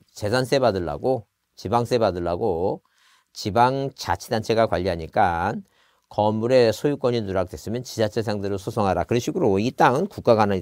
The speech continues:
국가 사무다라고 이해를 해두시면 돼요. 그렇게 보시고 지적의 구성 요소는 토지가 있고 등록, 토지가 생기면 그 토지에 대해서 국가가 등록상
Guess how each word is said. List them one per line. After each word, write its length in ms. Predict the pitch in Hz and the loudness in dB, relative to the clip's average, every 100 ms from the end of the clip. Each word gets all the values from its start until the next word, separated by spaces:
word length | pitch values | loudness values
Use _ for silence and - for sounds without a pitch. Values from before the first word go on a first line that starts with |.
| - | -4
국가 260 | 110 127 | 2 4
사무다라고 760 | 120 113 101 101 85 78 101 92 _ _ - | 4 2 4 4 2 0 -2 -4 _ _ -6
이해를 280 | 92 101 | 0 2
해두시면 360 | 104 92 98 98 | 2 0 -6 -4
돼요. 180 | 80 60 - _ _ _ _ _ _ _ _ _ - - | -6 -8 -16 _ _ _ _ _ _ _ _ _ -20 -8
그렇게 220 | 127 151 | 2 6
보시고 640 | 147 131 175 151 120 131 | 6 6 6 8 10 8
지적의 400 | 180 127 143 156 | 6 4 6 6
구성 260 | 135 135 135 | 6 2 2
요소는 380 | 127 143 165 214 _ _ _ _ | 2 4 2 0 _ _ _ _
토지가 380 | - 180 165 156 | -2 2 8 10
있고 280 | 135 127 151 | 10 8 0
등록, 800 | 151 113 120 135 127 107 101 123 | 0 -2 0 4 6 6 6 4
토지가 360 | - 160 151 143 | 2 0 6 6
생기면 580 | 127 110 110 139 110 98 | 6 0 0 0 0 -2
그 180 | - 123 | -2 0
토지에 340 | 143 127 127 | 2 4 4
대해서 340 | 104 80 101 | 4 0 0
국가가 400 | 90 101 127 117 | -2 0 2 4
등록상 560 | 104 120 127 - 117 92 | 4 2 0 4 4 2